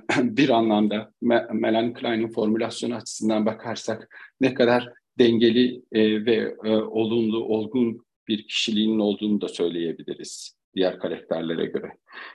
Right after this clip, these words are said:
Gelişimsel olarak olgunlaşan ego, iyi kötü yanlarıyla kişiyi bütün olarak içine almayı başarır.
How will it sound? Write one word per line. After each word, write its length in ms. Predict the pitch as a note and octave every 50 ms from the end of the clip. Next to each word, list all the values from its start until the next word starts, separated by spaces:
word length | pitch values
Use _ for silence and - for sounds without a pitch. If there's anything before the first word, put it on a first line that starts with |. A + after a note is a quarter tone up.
| _ _ -
Gelişimsel 680 | B2 C#3+ D3 D#3 E3 D#3+ - F3 E3+ E3 - A3+ A3 -
olarak 460 | D3+ D3 C3 C3 A2+ A2 A2 - - -
olgunlaşan 760 | B2+ B2+ C3 B2+ B2 C3+ C3+ C#3 B2+ B2 - - F#3+ F#3+ F3
ego, 480 | C3 A2+ G#2+ G2+ A2+ C3 D#3+ - - _ _ _ _ _ _ -
iyi 300 | D#3+ E3 F#3 G#3+ A3 G#3+
kötü 280 | - G#3+ G3+ - - A3+
yanlarıyla 680 | G3+ E3+ D3 C3 B2+ B2 B2 A#2+ A#2+ A2 G#2+ A2 A2
kişiyi 560 | - - - - - - F3+ F#3 F#3+ - A#2
bütün 280 | B2 C#3 - - - B3
olarak 380 | G#3 F3 E3 E3 E3 D#3+ E3 -
içine 260 | - - - D3+ D3
almayı 420 | C#3+ C#3 C3 B2+ B2+ B2 A#2+ A2+
başarır. 600 | A2 G#2+ - - - F#2+ F#2 - - - - -